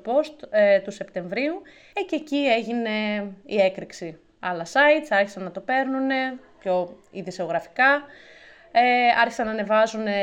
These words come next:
είτε το αρχικό άρθρο από το Scrap Punk, είτε λίγο, ε, αλλαγμένο. Και εν τέλει ήρθε και το τελικό, το debunk, ε, από τα ελληνικά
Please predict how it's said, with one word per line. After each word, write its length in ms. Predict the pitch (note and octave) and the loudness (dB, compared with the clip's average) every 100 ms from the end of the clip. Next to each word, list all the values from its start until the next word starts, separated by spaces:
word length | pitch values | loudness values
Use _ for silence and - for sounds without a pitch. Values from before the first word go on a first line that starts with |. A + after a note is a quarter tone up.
| F#3+ | -2
είτε 160 | A#3 A3+ | -2 -2
το 100 | G#3+ | 0
αρχικό 300 | G3+ - G3+ | 0 2 2
άρθρο 300 | G3 F#3+ F#3+ | 2 0 -2
από 140 | F3+ | -4
το 240 | F3 E3+ E3+ - | -6 -6 -6 -6
Scrap 140 | F#3 | -6
Punk, 380 | E3+ C4+ C4+ B3 | -2 2 0 -2
είτε 320 | A3 G#3+ G3 | -6 -2 0
λίγο, 580 | F#3 G3+ F#3+ F3+ E3+ E3 _ | 0 -4 -2 -2 -2 -8 _
ε, 100 | - F3+ F3 F3 D#3+ - - | -4 0 0 0 -2 -4 -6
αλλαγμένο. 640 | G3 F#3 F3 A3 D4 E4+ F#4 F#4+ _ _ | 0 0 0 0 0 0 -2 -8 _ _
Και 120 | - G#4 | -4 -2
εν 100 | C#4+ | 0
τέλει 320 | B3 B3+ A#3 | 0 -2 -2
ήρθε 240 | A#3 A#3 B3 | -4 -4 -8
και 180 | A3+ G#3+ | -6 -8
το 360 | A3 G3+ F#3+ F#3+ | -2 0 2 0
τελικό, 680 | G3 F#3+ F#3 - F#3 F#3 F#3+ | -2 -6 -6 -2 0 0 0
το 440 | F#3 E3+ E3 E3 E3 E3 | -4 -4 -4 -4 -6 -8
debunk, 420 | F3 F3+ E3+ E3+ - - - - | -4 -2 -2 -6 -14 -20 -20 -4
ε, 380 | G#3 F3+ E3+ E3 F#3+ | 0 2 0 0 -2
από 260 | F#3 F#3+ F3 | -4 -4 -8
τα 680 | F3+ E3+ E3 D#3+ D#3+ D#3+ D3+ _ _ - | -4 -2 -2 -2 -4 -8 -12 _ _ -8
ελληνικά 760 | F#3+ F#3 F3+ F3+ E3+ E3 D#3+ | -6 -6 -8 -6 -4 -4 -8